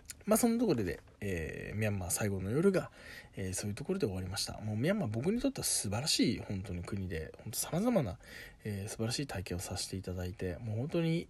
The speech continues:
一回しか行ったことないんですけど、今でも、えー、心の中にある大切な国の一つになってます。はい。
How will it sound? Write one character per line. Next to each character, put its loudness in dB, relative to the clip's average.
一 -6
回 6
し 0
か 0
行 0
っ -6
た -6
こ -4
と -8
な 0
い -2
ん -2
で -4
す -10
け -8
ど、 -6
今 0
で 2
も、 -2
え 0
ー、 -6
心 -2
の 2
中 -2
に 0
あ 0
る -4
大 -6
切 -6
な 0
国 -4
の -2
一 -8
つ -6
に -6
な -8
っ -14
て -14
ま -12
す。 -8
は -4
い。 -4